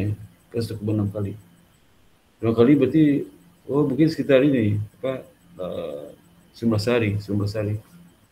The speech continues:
Ya. Jadi kalau makin, makin cepat perputaran itu, sehingga lama berputar itu juga makin singkat. Singkat. Makin cepat itu lebih tinggi. Makin tinggi,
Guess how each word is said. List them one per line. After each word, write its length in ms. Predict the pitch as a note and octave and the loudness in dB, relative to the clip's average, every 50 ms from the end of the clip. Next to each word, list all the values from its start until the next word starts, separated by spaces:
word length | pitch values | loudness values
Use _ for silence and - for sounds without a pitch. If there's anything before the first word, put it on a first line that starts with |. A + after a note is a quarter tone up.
| _ _ | _ _
Ya. 120 | - - - - - _ _ _ _ _ _ _ _ _ _ _ _ _ _ _ _ _ _ _ _ _ _ _ _ _ _ _ | -14 -14 -14 -14 -18 _ _ _ _ _ _ _ _ _ _ _ _ _ _ _ _ _ _ _ _ _ _ _ _ _ _ _
Jadi 100 | C3 D3 D3 D3 | 4 6 8 10
kalau 160 | D3+ C#3+ C#3 | 10 10 10
makin, 340 | C3+ C3 B2 - C3+ C3 C3 C3 B2+ B2+ B2+ B2 A2 G2 - A#2 | 8 6 4 4 2 2 2 2 2 2 2 0 0 -2 -2 -2
makin 400 | A2+ A#2 A2+ - B2+ A#2+ A#2 A#2 A#2 A#2 A2 G#2+ - | -4 -2 0 2 2 4 4 4 4 2 0 -2 -4
cepat 480 | G#2+ G2 - - C#3+ C#3 A#2+ - - | -8 -10 -4 -2 -2 0 0 -2 -4
perputaran 480 | A#2 G#2 G#2 A2 G#2+ A2+ G#2 G2+ G2+ F#2+ G2 | -4 -4 -4 -4 -2 -2 -2 -2 -2 -2 -4
itu, 240 | F#2+ F2 - G#2 A#2 C#3 B2 - _ _ _ _ _ _ _ _ _ _ _ _ _ _ _ _ _ _ _ _ _ | -6 -6 -6 -8 -10 -10 -12 -16 _ _ _ _ _ _ _ _ _ _ _ _ _ _ _ _ _ _ _ _ _
sehingga 320 | _ - G#2 G#2 A2+ B2+ C3 | _ -4 -2 0 2 4 4
lama 320 | B2 A#2+ A#2 A#2 A2+ A2+ | 4 4 4 4 2 2
berputar 560 | G#2 G#2 G#2+ G2 G#2 G#2+ - A#2 A2 G2+ G#2+ | 0 0 -2 0 -2 -2 0 0 -2 -2 -2
itu 80 | C3+ A#2+ | -2 0
juga 240 | B2 B2 A#2+ A2 G2+ | 2 2 2 2 0
makin 140 | G#2 G#2 - | -2 -4 -4
singkat. 360 | - A2+ G#2 G2+ G2+ F#2 - - - _ _ _ _ _ _ _ _ _ _ _ _ | -4 -4 -4 -4 -6 -6 -8 -10 -18 _ _ _ _ _ _ _ _ _ _ _ _
Singkat. 400 | - F#2 F#2 F2 - - - - _ _ _ _ _ _ | -20 -20 -18 -18 -18 -20 -20 -20 _ _ _ _ _ _
Makin 140 | _ G2+ G2+ | _ -12 -12
cepat 180 | - G2 - G2 F#2+ | -8 -4 -2 -2 0
itu 60 | A#2+ A#2+ | 0 -2
lebih 180 | A#2 G#2 G#2 G#2+ | -2 -2 -4 -4
tinggi. 280 | A2 G#2+ A2 G#2+ G#2 G2+ G#2 - _ _ _ _ _ _ _ _ _ A2+ | -4 -6 -4 -4 -4 -6 -8 -10 _ _ _ _ _ _ _ _ _ -2
Makin 160 | G#2 G2+ G#2 | 0 0 0
tinggi, 180 | G#2+ G#2+ A2+ | 0 2 2